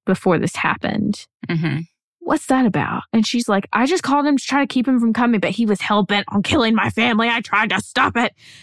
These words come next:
Speaker 1: And she just wanted to run away.
Speaker 2: Oh. Oh, okay.
Speaker 1: Of course.
Speaker 2: Mm.
Speaker 1: But Erin's stories were shaky. It was like, "Where were you for this hour?" when she was riding around, you know, like, "Wh-, why did he come pick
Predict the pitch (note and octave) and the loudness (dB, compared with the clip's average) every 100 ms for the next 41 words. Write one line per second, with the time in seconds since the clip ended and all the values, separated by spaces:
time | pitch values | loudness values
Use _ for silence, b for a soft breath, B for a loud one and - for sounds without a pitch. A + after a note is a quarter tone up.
0 | B B - A#3 G#3+ F#3+ F#3+ - C#4+ C#4 | B B -2 0 2 0 -4 -4 -2 -2
1 | A#3+ A#3 G3+ G3+ A3 G#3 G#3 F#3 F#3 F#3 | 0 0 2 2 2 2 2 0 0 -4
2 | _ _ - F3+ F#3+ E3 C3+ D3 _ _ | _ _ -2 0 2 0 -4 -10 _ _
3 | _ E3+ F#3 F3+ D#3+ F3+ - F#3 C#3 C3 | _ -2 0 0 0 -2 0 0 0 0
4 | B2 - - _ - E3 E3+ C#3 C3+ - | -2 -8 -20 _ -10 -4 -2 -2 -4 -8
5 | _ _ - A#3+ - - B3 C4+ B3+ - | _ _ -2 -2 -2 0 2 2 0 -2
6 | - G3+ G3+ G3+ G#3 - G3 - A3+ A3 | 0 2 4 2 0 -2 -4 -2 0 0
7 | - A3+ G3 G3+ G3 D#4+ B3+ C#4+ D#4+ C#4+ | 2 2 2 0 -2 0 0 2 2 2
8 | B3+ B3 G#3+ A3 - F#3+ F#3 F3+ E3 E3+ | 0 0 0 0 0 0 2 2 2 0
9 | F3 G3 F3 _ - F3 E3 D#3+ F3 D3+ | 0 -2 -4 _ 0 2 2 2 2 2
10 | D#3 F#2+ D2+ - - G#3 G3 G3 B3 D4 | 0 0 -2 -4 -4 -2 2 2 2 0
11 | C#4 D4 B3+ B3+ | 2 0 0 -2